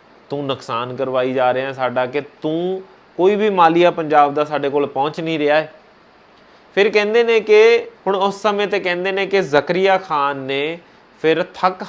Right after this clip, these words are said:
ਹਾਰ ਕੇ ਇੱਕ ਚਿੱਠੀ ਲਿਖੀ ਸੀ ਦਿੱਲੀ ਤਖਤ ਨੂੰ, ਮੁਹੰਮਦ ਸ਼ਾਹ ਰੰਗੀਲਾ ਜੋ ਮੁਗਲ ਬਾਦਸ਼ਾਹ ਸੀ ਉਹਨੂੰ।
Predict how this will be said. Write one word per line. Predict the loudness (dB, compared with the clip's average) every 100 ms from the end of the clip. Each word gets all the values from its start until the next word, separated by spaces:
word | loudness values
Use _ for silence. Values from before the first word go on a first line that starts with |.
| 2
ਹਾਰ | 6 6 4
ਕੇ | -2 -2 -2
ਇੱਕ | -4 -8
ਚਿੱਠੀ | -10 -8 -10 -2 0
ਲਿਖੀ | 2 0 -4 -8
ਸੀ | -8
ਦਿੱਲੀ | -4 -2 -2 -2
ਤਖਤ | 0 -2 -2 -6
ਨੂੰ, | -4 -6 -8 -14 _ _
ਮੁਹੰਮਦ | -6 -6 -4 -4
ਸ਼ਾਹ | -2 -2 -2
ਰੰਗੀਲਾ | -2 -4 -2 0 0
ਜੋ | 0
ਮੁਗਲ | -2 -4 -4
ਬਾਦਸ਼ਾਹ | 0 -2 -2 -6 -8
ਸੀ | -6 -8
ਉਹਨੂੰ। | -6 -8 -8